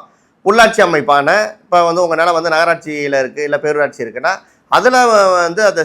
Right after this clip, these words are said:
சேம் ப்ராசஸ் தான். அந்த சாலைகள் வந்து வரைபடத்துல குறிப்பிடப்பட்டுள்ள அந்த சாலைகள்ல வந்து தார் சாலை, ஸ்ட்ரோம் வாட்டர் டிரைனேஜ்,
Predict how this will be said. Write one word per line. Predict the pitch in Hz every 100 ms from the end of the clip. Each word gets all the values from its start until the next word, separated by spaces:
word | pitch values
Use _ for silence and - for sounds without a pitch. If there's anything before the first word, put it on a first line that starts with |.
| 156
சேம் | 170 196
ப்ராசஸ் | 151 147 147 135 -
தான். | 170 180
அந்த | 156
சாலைகள் | 143 156 165 170 156
வந்து | 139 139 160
வரைபடத்துல | 147 160 160 165 147
குறிப்பிடப்பட்டுள்ள | 147 147 135 120 123 - 131 139
அந்த | 135 -
சாலைகள்ல | 135 147 131 123 120
வந்து | 117 160
தார் | 147 143 -
சாலை, | 123 147 196 - _ _ _
ஸ்ட்ரோம் | - 190 180
வாட்டர் | 151 135 110
டிரைனேஜ், | 139 131 113